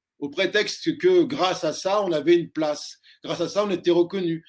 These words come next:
grâce à ça, on existait dans le tissu social, dans le tis-, dans le tissu, euh, familial, relationnel, ainsi de suite. Là, on s'est dit, OK, tout ça, euh, finalement, c'est éreintant,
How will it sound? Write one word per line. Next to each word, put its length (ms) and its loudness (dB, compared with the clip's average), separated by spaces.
grâce 180 -4
à 80 -4
ça, 420 2
on 140 -4
existait 640 0
dans 100 0
le 140 -2
tissu 400 -10
social, 680 0
dans 80 -4
le 80 -6
tis-, 240 -16
dans 80 -6
le 80 -6
tissu, 420 -4
euh, 140 -2
familial, 720 2
relationnel, 540 -4
ainsi 180 -14
de 40 -20
suite. 200 -20
Là, 100 -2
on 20 -6
s'est 100 -8
dit, 80 2
OK, 260 -4
tout 100 -8
ça, 560 2
euh, 420 -2
finalement, 680 -6
c'est 320 -10
éreintant, 580 -8